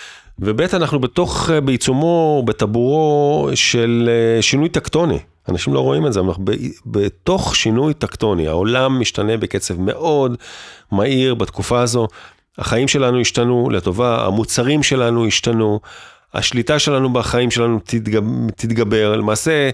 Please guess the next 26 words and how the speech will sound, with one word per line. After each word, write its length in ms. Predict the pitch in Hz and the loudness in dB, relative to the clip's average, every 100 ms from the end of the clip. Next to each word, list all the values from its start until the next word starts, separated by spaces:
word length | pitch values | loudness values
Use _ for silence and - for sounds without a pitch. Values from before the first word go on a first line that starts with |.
| - - | -6 -12
אני 200 | - 120 | -4 -4
חושב 260 | 120 127 131 | -2 -4 -4
שאנחנו 920 | 135 120 110 123 117 117 113 110 92 87 _ _ _ _ _ - | -2 -2 -2 0 0 0 -2 -4 -10 -18 _ _ _ _ _ -4
בתוך, 400 | 101 131 120 131 | -2 -2 0 0
אה, 220 | 120 110 104 73 - _ _ _ _ _ _ - - - | 0 0 -2 -8 -18 _ _ _ _ _ _ -20 -16 -8
שני 220 | - 113 | -2 -2
עשורים 520 | 110 117 110 104 85 - _ _ _ - | 0 0 2 0 -2 -8 _ _ _ -12
נתבסס 920 | 117 107 95 101 - 120 - - - - _ _ _ - _ | -4 -2 -2 -4 -2 -2 -2 -6 -10 -16 _ _ _ -20 _
כמעט 380 | - 139 131 120 | -4 -2 -2 0
באופן 340 | 107 104 113 | -2 0 0
מלא 260 | 104 101 101 | 0 2 2
על 200 | 98 95 | 2 2
אנרגיה 320 | 98 104 101 | 0 2 0
מתחדשת. 680 | 95 - 92 117 - 139 - - - - _ - | 0 -4 -2 -2 0 -4 -6 -20 -20 -20 _ -4
אני 140 | 107 | 0
מאמין 420 | 113 110 113 117 107 | 2 2 2 0 0
שעד 320 | 107 104 104 | 2 2 0
אלפיים 340 | 98 113 107 | -2 0 -2
שלושים 480 | - 107 - 113 98 - _ _ _ _ _ _ | -2 -4 -2 -2 -2 -6 _ _ _ _ _ _
נצליח 360 | 107 - 117 107 | -6 -2 -2 0
להגיע 300 | 101 104 101 | 0 0 2
ליותר 640 | 101 95 110 107 87 123 | 2 0 0 -2 -2 0
משלושים 400 | 120 - 113 123 | 0 -2 -2 -2
אחוזים 440 | 117 127 120 120 113 | -2 -2 0 0 0
אנרגיה 420 | 113 110 113 117 | 0 0 0 0
מתחדשת, 500 | 110 - 110 107 | -2 -4 -6 -6